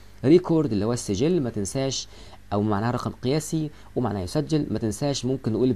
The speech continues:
break the record، يعني حط من الرقم القياسي، وعكسها miss the record اللي معناها يخطئ الرقم القياسي. فاكتوري يعني مصنع، اوعى تلخبطها مع فاكتور اللي معناها عامل.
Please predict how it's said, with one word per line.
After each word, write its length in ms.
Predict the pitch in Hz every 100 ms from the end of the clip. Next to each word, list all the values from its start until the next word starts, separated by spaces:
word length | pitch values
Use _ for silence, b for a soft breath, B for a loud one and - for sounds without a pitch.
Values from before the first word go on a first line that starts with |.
| -
break 320 | 143 143 139
the 240 | 104 104 120
record، 400 | - 139 135 98
يعني 240 | 98 90
حط 280 | 85 - -
من 80 | 101
الرقم 240 | 101 -
القياسي، 560 | 98 - 123 131 143 131 B B B -
وعكسها 500 | 95 104 - 147 127
miss 440 | 127 147 - - 87
the 200 | 113 131
record 160 | - 143 135 -
اللي 100 | 95
معناها 220 | 98 113
يخطئ 340 | 135 - -
الرقم 280 | 92 113 98
القياسي. 540 | 85 110 147 151 151 - B B B
فاكتوري 520 | - 170 - 160 131
يعني 200 | 104 90
مصنع، 420 | 117 139 139 131 -
اوعى 220 | 98 95 98
تلخبطها 500 | 101 101 123 127 110
مع 200 | 101 90
فاكتور 560 | - 147 - 135 120
اللي 240 | 117 92 82
معناها 340 | 80 98 104
عامل. 440 | 107 147 151 135